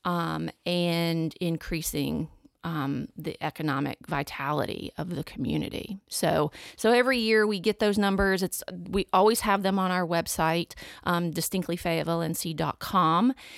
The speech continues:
And, um, we have a whole section on research that we include a-,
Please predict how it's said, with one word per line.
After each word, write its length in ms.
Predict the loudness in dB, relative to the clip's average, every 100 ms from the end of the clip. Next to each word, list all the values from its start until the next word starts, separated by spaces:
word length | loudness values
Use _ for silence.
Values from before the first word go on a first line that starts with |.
| -16 -4
And, 640 | 0 2 2 2 0 -2 -2
um, 180 | -2 0
we 100 | 2
have 100 | 0
a 60 |
whole 400 | -2 2 4 4
section 400 | 2 -2 -2 -2
on 120 | -2
research 540 | -2 -4 -2 -2 -2 -2
that 320 | -2 -2 -6 -20 -20 -8
we 180 | -2 0
include 720 | 0 0 0 0 0 -2 -6 -16 _ _ -10
a-, 80 | -2